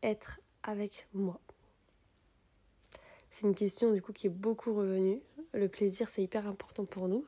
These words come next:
c'est vrai. Et on veut savoir si le cheval, il prend plaisir avec nous et comment est-ce que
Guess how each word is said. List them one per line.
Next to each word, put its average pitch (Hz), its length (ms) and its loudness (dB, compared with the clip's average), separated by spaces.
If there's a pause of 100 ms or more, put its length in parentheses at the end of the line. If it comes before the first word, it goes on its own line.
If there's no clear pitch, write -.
c'est - 180 -4
vrai. 185 260 -6 (560)
Et 226 100 0
on 196 80 4
veut 208 100 2
savoir 196 520 0 (260)
si - 240 -4
le 196 80 2
cheval, 220 240 0
il 196 60 0
prend - 180 -6
plaisir 190 320 -4
avec 190 220 -2
nous 220 160 0
et - 120 2
comment 226 300 4
est-ce 202 220 -4
que 226 240 -2